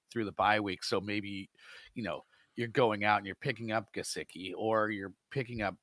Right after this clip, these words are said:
somebody else, somebody we'll talk about maybe in a little bit. But I think Gesicki's still in the stream world for me, and I'm looking at matchups and going,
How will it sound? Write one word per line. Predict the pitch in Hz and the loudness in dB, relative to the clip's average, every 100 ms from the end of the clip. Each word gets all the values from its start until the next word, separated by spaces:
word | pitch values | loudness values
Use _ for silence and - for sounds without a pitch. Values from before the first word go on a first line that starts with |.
| _ - | _ -6
somebody | - 110 101 98 | -4 0 0 0
else, | 95 85 | -2 -2
somebody | - 95 95 | -4 -4 -4
we'll | 92 82 90 - | -6 -8 -10 -4
talk | 90 - | -4 -4
about | 92 87 80 | -6 -6 -6
maybe | 90 87 | -10 -12
in | 87 | -12
a | 85 | -10
little | 85 - | -10 -6
bit. | 98 87 - | -4 -4 -4
But | 95 | -4
I | 92 | -4
think | - 110 - | -4 -6 -6
Gesicki's | 107 156 - 120 | 2 2 2 -2
still | - 127 117 | 2 2 2
in | 98 | 0
the | |
stream | - 117 95 | -4 -4 -4
world | 90 82 - | -4 -6 -6
for | |
me, | 95 92 | -8 -4
and | 87 | -4
I'm | 92 | -4
looking | 95 - 101 | -6 -8 -8
at | 78 | -4
matchups | 92 85 98 - | -4 -4 -8 -10
and | 92 | -8
going, | 90 87 | -4 -4